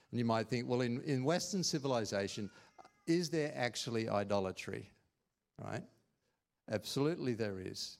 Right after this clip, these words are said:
except it's sanitized and it's sort of glossed up. But it's, it's equally the same level of idolatry as what you'd call primitive idolatry,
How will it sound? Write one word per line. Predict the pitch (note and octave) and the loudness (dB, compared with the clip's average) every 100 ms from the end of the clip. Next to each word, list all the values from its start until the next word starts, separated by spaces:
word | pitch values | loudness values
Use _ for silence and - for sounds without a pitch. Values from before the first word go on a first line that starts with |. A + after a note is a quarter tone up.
| _ _ - - | _ _ -12 -6
except | G2+ - A#2 - | -4 0 0 0
it's | G#2 - | 0 0
sanitized | - A#2 G#2+ - F#2 G2 G2+ - - - - _ _ _ _ _ _ _ _ _ _ _ _ | 2 0 0 -4 -6 -6 -8 -10 -10 -14 -16 _ _ _ _ _ _ _ _ _ _ _ _
and | G#2+ | -2
it's | G2 - - | -2 -2 -6
sort | - A#2 G2+ | -2 -2 -2
of | F#2 - _ _ _ _ _ - - _ - _ _ _ _ - | -4 -10 _ _ _ _ _ -18 -18 _ -20 _ _ _ _ 0
glossed | B2+ A#2 - B2 | 2 2 0 0
up. | G2+ - - - _ _ _ - | 0 -2 -14 -20 _ _ _ 0
But | |
it's, | F3+ F3 - | 0 0 -4
it's | F#3 D3 - - | -2 -2 -2 0
equally | G3 - D#3 D#3 C3+ | 0 0 -2 0 0
the | A#2+ | -2
same | - A#2 G#2+ G#2 | -2 0 0 -2
level | A2 A2 G2+ G2 | 0 0 0 -2
of | F#2 | 0
idolatry | F2 F#2 F2+ F2 G2 G2+ G#2 - _ _ _ | 0 0 0 -2 -4 -6 -6 -14 _ _ _
as | G2 G2 G2 | -2 0 0
what | G#2+ | 0
you'd | A2 F#2 | 0 -2
call | G2+ | -2
primitive | F#2+ - F3+ D#3 C3+ F#2+ F#2 | -2 0 2 2 -2 -4 -4
idolatry, | F2 E2+ D#2+ - - G#2+ | -4 -2 -4 -6 -10 -12